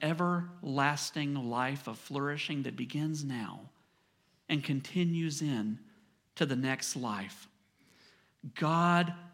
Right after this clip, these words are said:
promises judgment upon sin.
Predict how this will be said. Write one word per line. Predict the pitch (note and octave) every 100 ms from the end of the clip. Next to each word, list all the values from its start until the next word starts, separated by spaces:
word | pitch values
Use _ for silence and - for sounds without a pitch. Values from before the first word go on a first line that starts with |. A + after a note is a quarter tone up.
| -
promises | - - E3 D#3 C3+ B2 C3+ A2+ - - -
judgment | C3+ D#3 C#3+ C3+ A2+ G2+ -
upon | A#2 - - D3+ B2 G#2+ G2+ - - _ -
sin. | - - C3 G2 F#2+ F#2